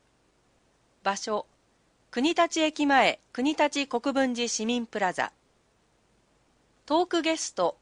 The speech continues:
三島良樹氏、株式会社フォルク代表取締役、下北園芸部共同代表理事、ランドスケープデザイナー。三島さんの顔写真があります。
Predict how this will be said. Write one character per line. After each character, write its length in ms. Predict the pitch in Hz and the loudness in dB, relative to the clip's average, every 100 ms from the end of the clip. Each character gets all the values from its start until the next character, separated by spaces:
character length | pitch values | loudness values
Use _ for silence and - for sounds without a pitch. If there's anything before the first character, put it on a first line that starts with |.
| _ _ _ _ - | _ _ _ _ -10
三 120 | 214 | -8
島 320 | - 330 311 | -4 0 0
良 160 | 285 302 | 2 0
樹 300 | - - 175 | -2 -6 -10
氏、 260 | - 127 - _ _ _ _ _ _ _ _ | -8 -10 -14 _ _ _ _ _ _ _ _
株 220 | 226 254 | 0 0
式 240 | 330 - 302 | -2 -2 0
会 200 | 311 269 | 0 0
社 180 | 214 | -2
フ 120 | 196 226 | -2 -2
ォ 40 | |
ル 100 | 208 | -2
ク 240 | - 143 - | -6 -10 0
代 200 | 214 262 | 0 2
表 180 | 262 240 | 0 -2
取 200 | 208 202 | -2 -4
締 340 | 202 202 185 165 | -4 -4 -4 -4
役、 400 | 160 - 135 - _ _ _ _ _ _ | -8 -8 -12 -12 _ _ _ _ _ _
下 320 | - 247 320 | -6 0 0
北 300 | 339 - 294 | 0 0 2
園 240 | - 277 269 | 2 0 0
芸 240 | 254 269 | 0 0
部 220 | 151 139 - _ | -2 -6 -8 _
共 260 | - 285 311 | -2 0 2
同 200 | 285 277 | 2 2
代 220 | 254 254 - | 2 2 0
表 220 | 240 214 | -2 -2
理 140 | 185 | -6
事、 180 | 156 123 _ _ _ _ _ _ _ _ - | -8 -12 _ _ _ _ _ _ _ _ 2
ラ 160 | 285 | 2
ン 60 | 320 | 4
ド 120 | 330 | -2
ス 120 | - | -4
ケ 160 | - 294 | -2 0
ー 40 | |
プ 140 | 285 254 | 0 0
デ 100 | 247 | 2
ザ 160 | 254 | 2
イ 100 | 240 | 0
ナ 340 | 175 143 131 120 | -2 -8 -8 -10
ー。 20 | _ _ _ _ _ _ _ _ _ _ _ - | _ _ _ _ _ _ _ _ _ _ _ -12
三 100 | 214 | -6
島 220 | 269 262 | 0 0
さ 140 | 262 | 0
ん 60 | 240 | -2
の 120 | 233 | -2
顔 200 | 220 226 | -2 -2
写 140 | 240 233 | 0 -4
真 220 | 190 165 | -6 -8
が 100 | 151 | -10
あ 80 | 147 | -10
り 100 | 135 | -10
ま 140 | 139 | -12
す。 180 | - | -16